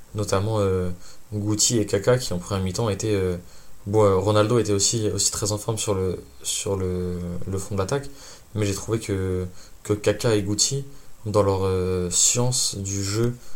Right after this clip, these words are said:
euh, entre les lignes et dans leur qualité de dribble et de passe, ils nous avaient fait un mal, euh, enfin, terrible. Ils nous, ils, vraiment, ils nous ont écrasés en première mi-temps à eux deux. Et, et le fait de, de revenir avec d'autres intentions et peut-être de les jouer un petit peu mieux, ces,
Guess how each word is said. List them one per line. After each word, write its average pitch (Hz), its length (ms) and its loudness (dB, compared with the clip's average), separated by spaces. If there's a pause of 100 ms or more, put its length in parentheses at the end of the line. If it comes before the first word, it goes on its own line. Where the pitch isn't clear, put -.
(240)
euh, 98 120 4
entre 98 260 0
les 104 100 2
lignes 117 200 2
et 101 60 0
dans 95 120 0
leur 90 160 0
qualité 110 360 0
de 101 100 -2
dribble 101 300 0
et 98 60 4
de 95 80 2
passe, 123 400 -2 (500)
ils 107 120 0
nous 101 140 2
avaient 95 160 2
fait 113 160 -2
un 98 140 0
mal, 104 240 0
euh, 90 340 0 (320)
enfin, - 220 -10
terrible. 120 400 0
Ils 95 100 -2
nous, 90 160 -2
ils, 92 160 -2
vraiment, 101 220 0
ils 110 80 0
nous 92 180 -4
ont 90 220 -4
écrasés 113 340 -2
en 110 80 -2
première 101 220 -2
mi-temps 101 260 -2
à 92 60 -2
eux 95 100 -2
deux. 123 220 0 (640)
Et, 92 880 0 (380)
et 107 160 4
le 98 100 2
fait 117 220 2
de, 98 320 0
de 90 120 -4
revenir 107 300 0
avec 104 140 2
d'autres 101 180 0
intentions 107 420 0
et 101 180 0
peut-être 104 280 -4
de 104 80 -2
les 98 300 0 (480)
jouer 110 280 0
un 104 80 0
petit 98 180 -6
peu - 120 -8
mieux, 113 180 2
ces, 98 280 -2